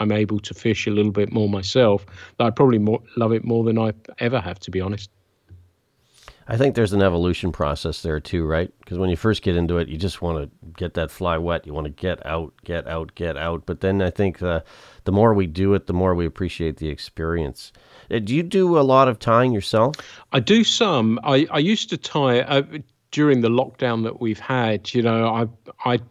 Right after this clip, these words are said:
Speaker 1: managed not to tie one fly, um, which I'm <laughs> really proud of. And I saw, again, on social media, people tying thousands and thousands of beautiful, beautiful flies. Mine are rustic guide flies.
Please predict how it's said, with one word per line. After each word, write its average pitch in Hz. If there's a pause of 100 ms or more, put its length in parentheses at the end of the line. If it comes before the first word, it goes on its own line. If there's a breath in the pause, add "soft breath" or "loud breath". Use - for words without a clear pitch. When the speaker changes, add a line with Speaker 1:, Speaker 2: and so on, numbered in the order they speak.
(100)
Speaker 1:
managed 135
not 123
to 123
tie 110
one 107
fly, 98 (500 loud breath)
um, 113
which 117
I'm 110
<laughs> -
really 135
proud 110
of. 101
And 113
I 110
saw, 123 (100)
again, 113
on 110
social 127
media, 110 (240 loud breath)
people 135
tying 110 (280 soft breath)
thousands 117
and 107
thousands 117
of 95
beautiful, 117 (160)
beautiful 120
flies. 104 (260 loud breath)
Mine 147
are 131 (100)
rustic 127
guide 110
flies. 92